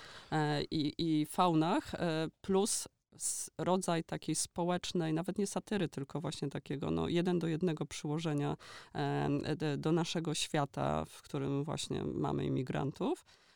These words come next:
E, z, y, jeszcze właśnie tym, e, te-, takimi schematami i nawet bohaterami, bo w pewnym momencie tam dalej pojawiają się, pojawia się para niemalże wzorowana tylko takim, jest słabym odblaskiem,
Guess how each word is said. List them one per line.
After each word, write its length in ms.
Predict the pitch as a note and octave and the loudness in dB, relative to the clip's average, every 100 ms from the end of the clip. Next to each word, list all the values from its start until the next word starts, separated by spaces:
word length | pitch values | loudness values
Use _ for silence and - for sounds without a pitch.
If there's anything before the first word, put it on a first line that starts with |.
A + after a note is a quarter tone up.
| - | 0
E, 480 | F3+ E3+ F3 E3 E3 - _ | 2 4 4 2 0 -4 _
z, 220 | E3+ F#3+ G3+ C#4 C#4 - | -2 4 4 4 0 -2
y, 180 | F3 F3 | -2 0
jeszcze 480 | F#3 G#3 - - G#3 | 2 2 0 -2 0
właśnie 400 | F#3+ G#3 A3 G3+ | 0 0 0 0
tym, 360 | - F3+ F3+ | 2 4 4
e, 40 | F3 E3+ E3 F3 - E2+ E3 | 4 2 0 0 0 -2 -4
te-, 120 | - - - - _ | -6 -8 -8 -16 _
takimi 320 | - - G3 | -12 -2 0
schematami 680 | F#3+ - G3 F#3 - G3 E3 | 0 2 2 2 2 4 4
i 40 | D#3 | 4
nawet 240 | E3 F3+ E3+ | 2 0 -2
bohaterami, 640 | E3+ F3 F3 F3+ G3 C#3 | -2 -2 0 2 4 4
bo 100 | C3 | 0
w 60 | - | -4
pewnym 280 | C#3+ D#3+ C#3 | -2 2 2
momencie 380 | C#3 C#3+ - | 4 2 0
tam 220 | - C3+ C3+ | -2 0 0
dalej 260 | C3+ C3+ | 0 -2
pojawiają 520 | - C3+ C3+ C3+ C3 | -2 -4 -2 -2 -2
się, 200 | C3+ C3+ | -4 -6
pojawia 360 | C3 D3+ D3+ C#3 | -6 -2 -2 -2
się 180 | - C#3 - - - | -2 -4 -6 -20 -12
para 320 | - F3 E3 D#3+ | 4 6 8 6
niemalże 520 | D#3 D3 D#3+ E3+ D#3 | 6 4 2 2 -2
wzorowana 720 | D#3 D#3 D#3 D#3 D3 D3+ C#3 | 0 0 2 2 2 2 0
tylko 280 | - C3+ - | -4 -8 -8
takim, 440 | C#3+ - C#3+ C#3 | -8 -4 -2 -2
jest 300 | D#3 - - - | -2 -6 -10 -8
słabym 360 | D#3 D#3 C#3+ | -4 0 2
odblaskiem, 760 | C#3 E3 D#3+ D#3+ - - D3 | 0 -2 -2 -2 -4 -4 -2